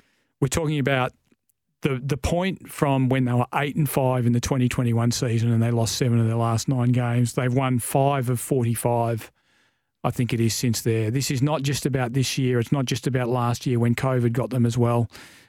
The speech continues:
Um, it's about that twenty twenty-one season, the back end of it. It was, it's about the fact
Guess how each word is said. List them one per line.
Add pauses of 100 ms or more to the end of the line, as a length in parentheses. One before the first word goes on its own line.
Um, (440)
it's
about (420)
that
twenty
twenty-one
season,
the
back
end
of
it.
It
was,
it's
about
the
fact